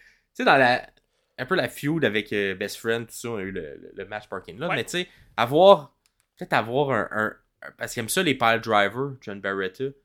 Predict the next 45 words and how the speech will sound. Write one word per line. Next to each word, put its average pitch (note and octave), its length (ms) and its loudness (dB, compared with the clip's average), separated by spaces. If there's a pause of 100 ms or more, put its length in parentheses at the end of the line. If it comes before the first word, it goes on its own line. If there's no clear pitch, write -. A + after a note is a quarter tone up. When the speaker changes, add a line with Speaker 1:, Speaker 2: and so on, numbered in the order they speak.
(120)
Speaker 2:
Ouais. F#3 100 -2
Speaker 1:
Un, A2+ 140 -4
mettons, C#3+ 240 -2
imagine C#3 340 0
un C3 180 4
pile C3+ 280 4
driver B2 420 2
sur A2 160 -10
la G2 140 -2
maman, G2 340 -4 (760)
qui A2 80 -12
les G2+ 120 -4
accompagnait G#2 720 -2 (140)
tout G#2+ 100 -8
le G2 100 -6
long. G2+ 220 -8 (260)
Speaker 2:
Oh. C#3+ 100 -10
Speaker 1:
Boum, - 220 4
un G2+ 120 -2
pile C3 240 2
driver A#2+ 600 4 (480)
sur G2+ 220 -6
une G#2+ 120 -4
madame. G#2+ 580 2 (340)
Ça, E3 80 -8
ça, - 0 -
ça, G2+ 260 2
Speaker 2:
Ah, - 40 -8
Speaker 1:
ça G3+ 120 0
Speaker 2:
c'est - 0 -
Speaker 1:
aurait B2+ 220 6
Speaker 2:
sa F#3 120 0
Speaker 1:
peut-être E3+ 80 0
Speaker 2:
mère, F#3+ 100 0
Speaker 1:
pu G3 60 -4
faire B2 180 6
Speaker 2:
c'est, - 120 2
Speaker 1:
casser A2+ 380 4
Speaker 2:
c'est C#3 60 0
sa A#2+ 100 2
Speaker 1:
Orange - 160 0
Speaker 2:
mère G#3 80 4
à G#3 40 4
Speaker 1:
Cassidy. D3+ 300 0
Speaker 2:
lui. - 240 -10